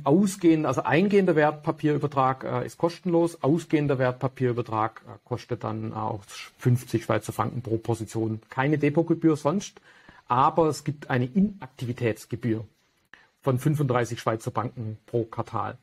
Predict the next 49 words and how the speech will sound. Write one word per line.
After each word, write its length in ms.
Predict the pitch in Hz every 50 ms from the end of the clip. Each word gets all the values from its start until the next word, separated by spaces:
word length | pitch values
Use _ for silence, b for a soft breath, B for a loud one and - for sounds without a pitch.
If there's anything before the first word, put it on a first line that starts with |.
| _ -
Also 160 | 120 113 117
wenn 120 | 123 127
man 120 | 123 117 107
regelmäßig 680 | 110 131 151 165 170 156 143 143 139 143 135 143 131
ein 80 | 127 131
bisschen 240 | 123 131 127 - 131
was 140 | 120 - -
investiert, 580 | 123 107 113 110 - - 151 180 233 254 - b b b b b b b b b b b _ _ _ _ _
kein 320 | - - 117 113 120 120
Thema, 340 | - 131 131 156 190 214 214
ne? 240 | 190 165 190 220 - -
Wenn 320 | - 120 110 120 120 120
man 140 | 120 120 127
aber 160 | 120 110 117
dann 180 | 113 123 113 120
mal 300 | 117 117 117 113 117 113
kein 240 | 113 - 131 117 113
Geld 220 | 117 120 147 139
hat 200 | 139 139 139 135
oder 520 | - 131 127 120 123 117 117 117 117 123 123
nichts 240 | 120 113 110 - -
tun 200 | - 135 160 165
möchte, 360 | 160 156 147 151 - 139 131
aus 140 | 127 - - 123
was 220 | 127 127 123 -
auch 40 | 131
immer 180 | 127 123 123
Grunde, 420 | 117 - 120 123 127 127 127 127 123
dann, 440 | - 110 107 110 113 117 123 120 117
äh, 200 | 117 117 117 113 110 b b b b b b b _
gibt's 200 | - 120 - -
ja 60 | 131
eine 100 | 120 117
Gebühr. 480 | 107 117 - 127 131 139 160 170 165 165 - _ _ _ _ _ _ _ _ _ _ _ _ 151
U 240 | 156 127 143 160
X 360 | 202 160 - - - - - -
ist 300 | 370 269 190 175 - -
vom 280 | 165 143 139 139 139 135
U 100 | 156 139
I 180 | 113 117 143 185
ist 200 | 226 196 156 127
ein 80 | 147
bisschen 240 | 143 139 - 156 135
einfacher 440 | - 110 143 180 190 - 208 180 180
als 160 | 170 160 -
Swissquote, 640 | - - 170 - - - 170 170 165 165 170 160 -
aber 260 | 143 127 127 123 - _ _
ganz 240 | 131 123 123 123
okay. 440 | 123 - - 131 127 143 185 254 269